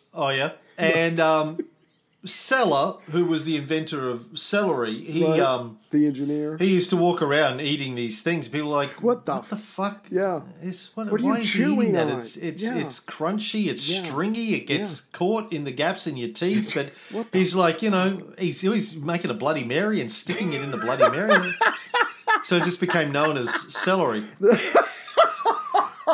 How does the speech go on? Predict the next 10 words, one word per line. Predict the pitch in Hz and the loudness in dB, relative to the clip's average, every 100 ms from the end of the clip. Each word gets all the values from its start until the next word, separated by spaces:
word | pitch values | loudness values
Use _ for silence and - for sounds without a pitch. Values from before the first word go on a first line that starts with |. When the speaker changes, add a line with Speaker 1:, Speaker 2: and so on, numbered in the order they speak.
| - - - - | -2 -6 -6 2
Speaker 1:
Now, | 254 | 4
here's | 302 320 | 6 4
the | 247 | 2
thing. | 220 220 127 - - | 2 2 2 -4 -4
Speaker 2:
Right. | 370 466 494 | 2 2 2
Speaker 1:
The, | 190 185 175 196 | -2 -8 -2 -2
the, | 202 208 | 0 -2
the, | 214 190 185 | -4 -4 -2
the, | 214 190 220 | -2 -2 -4
the, | 208 196 208 208 | -2 -2 -2 -4